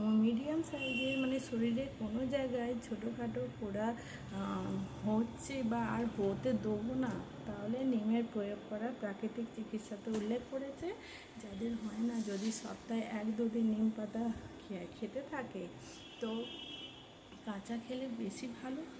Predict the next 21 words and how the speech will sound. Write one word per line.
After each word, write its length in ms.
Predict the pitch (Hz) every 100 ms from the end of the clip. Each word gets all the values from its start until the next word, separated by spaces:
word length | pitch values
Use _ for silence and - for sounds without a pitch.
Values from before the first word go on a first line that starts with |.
| -
খালি 260 | 202 202 220
পেটে 260 | 240 233 240
যদি 380 | 226 208 240 339 - - -
এই 160 | 220 220
রকম 360 | 220 - 226 226 -
একটা 460 | - 233 - - 294 -
পাতার 280 | 220 202 233 220
ডান্ডিতে 640 | 214 196 202 220 233 262 220 202
যতগুলো 580 | 196 - 233 240 269 262
পাতা 340 | 226 220 240
আছে, 400 | 240 233 - - 196 175 - - -
সেইটা 380 | 208 196 240
যদি 280 | 240 262 262 - 220
খালি 260 | 196 214 226
পেটে 280 | 240 233 240
সপ্তাহে 420 | - 233 - 240
এক 140 | 214 - -
থেকে 220 | 233 240
দু 200 | 226 226 226
দিন 220 | 254 262 - - - -
সেবন 280 | 226 226